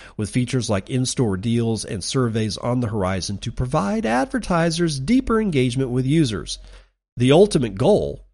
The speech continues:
is a self-sustaining ecosystem that rewards players for participating and exploring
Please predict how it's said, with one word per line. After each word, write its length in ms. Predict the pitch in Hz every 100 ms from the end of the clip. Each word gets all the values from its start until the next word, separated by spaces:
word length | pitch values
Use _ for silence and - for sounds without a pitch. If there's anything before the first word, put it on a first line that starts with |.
| -
is 180 | 123 113
a 180 | 110 104
self-sustaining 1000 | - 170 156 - 135 - 185 196 135
ecosystem 680 | - 196 156 101 117 - 113
that 80 | 92
rewards 520 | 107 107 123 160 185
players 380 | - 107 104 117
for 160 | - 104
participating 960 | - 98 - 233 139 101 90 90 113 -
and 280 | 156 220
exploring 640 | 196 - - 87 82 87